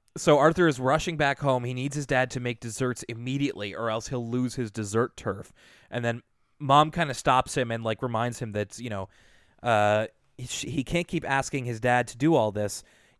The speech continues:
even though he says that he loves it, it's provide-, it's giving him a lot more work than he needs. And of course, this is his, a job, so he needs to be, he needs to be careful with this. Um,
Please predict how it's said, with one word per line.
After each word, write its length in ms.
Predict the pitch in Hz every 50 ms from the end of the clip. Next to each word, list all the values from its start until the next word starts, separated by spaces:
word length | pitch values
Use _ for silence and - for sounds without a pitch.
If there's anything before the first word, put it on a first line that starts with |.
| _ _ _ -
even 200 | 156 165 165 190
though 120 | 180 170 160
he 140 | 151 156 151
says 260 | - - 170 151 -
that 80 | 147
he 100 | 131 127
loves 300 | 120 123 139 147 139 -
it, 60 | 127 113
it's 140 | 113 -
provide-, 360 | - - 117 113 123 127 127 - -
it's 180 | 127 117 -
giving 240 | - - 160 160 165
him 100 | 139 135
a 80 | 127 120
lot 300 | 113 113 127 143 - -
more 180 | 143 131 127
work 280 | 120 117 123 131 127 -
than 120 | - 120
he 80 | 110 104
needs. 300 | 104 117 131 120 107 92
And 80 | 107 104
of 80 | 95
course, 260 | - - 113 101 - -
this 260 | - 110 117 107 -
is 160 | 120 120 107 -
his, 240 | - 123 120 107 - -
a 60 | 120
job, 640 | 107 101 - 107 104 127 135 131 113 101 98 92 95 - _ _ - _ _ _ _
so 520 | - - - 127 113 107 101 101 101 - _
he 180 | _ - 123 113
needs 240 | 110 117 117 - -
to 80 | -
be, 220 | 104 107 98 98 - _
he 180 | - 117 110 104
needs 260 | 104 110 120 123 -
to 60 | - 110
be 120 | 95 98
careful 500 | - - 113 110 117 - - - - - _ _ _ _ _ _ _ -
with 160 | 107 101 _
this. 400 | - 98 92 76 - - - - _ - - - - - - - - - -
Um, 560 | - 165 160 156 156 156 151 151 151 147 -